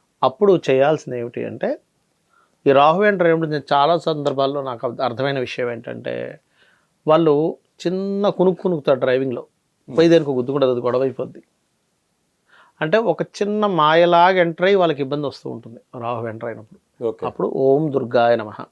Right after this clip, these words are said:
Speaker 1: కేతు ఎంటర్ అవుతాడు. అప్పుడు ఎలా అవుతుందంటే చాలా విచిత్రంగా అవుతాయి సార్ కేతు ఎంటర్ అయినప్పుడు. అది ఇంకా విచిత్రం అసలు. అది, అది ఎలా అంటే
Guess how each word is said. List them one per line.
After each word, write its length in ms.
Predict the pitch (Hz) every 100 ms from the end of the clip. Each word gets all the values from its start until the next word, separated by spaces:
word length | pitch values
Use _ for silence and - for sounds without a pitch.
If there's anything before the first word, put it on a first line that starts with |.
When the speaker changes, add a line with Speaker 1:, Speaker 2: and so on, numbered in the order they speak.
| _ _ _ _ _ _ _ -
Speaker 1:
కేతు 260 | - 127 143
ఎంటర్ 260 | 143 123
అవుతాడు. 320 | 120 110 117 110 - - - _ _ _ _ _ _ _ -
అప్పుడు 240 | 123 - 139
ఎలా 100 | 135
అవుతుందంటే 420 | 123 - 117 135 -
చాలా 380 | - 151 143 165
విచిత్రంగా 520 | 185 180 165 160 143
అవుతాయి 240 | 127 -
సార్ 140 | 117 127
కేతు 320 | - 123 127
ఎంటర్ 220 | 139 120
అయినప్పుడు. 260 | 135 120 117
అది 120 | 123
ఇంకా 240 | 127 160
విచిత్రం 380 | 165 151 - 135
అసలు. 200 | 123 135
అది, 120 | 123 _ _ - - - - - - -
అది 140 | 135
ఎలా 260 | 135 135 165
అంటే 600 | 175 151 170 131 139 127